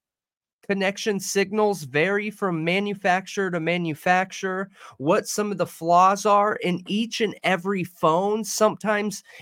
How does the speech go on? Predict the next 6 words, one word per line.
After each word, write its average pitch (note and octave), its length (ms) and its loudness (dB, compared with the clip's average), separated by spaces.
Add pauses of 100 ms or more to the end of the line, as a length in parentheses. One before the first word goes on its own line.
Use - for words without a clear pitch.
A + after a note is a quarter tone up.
it's F3+ 240 0
manufacturer F3+ 880 0
flaw, F3+ 340 2
sometimes G3 720 0
it's E3+ 160 -6
a, D#3+ 220 2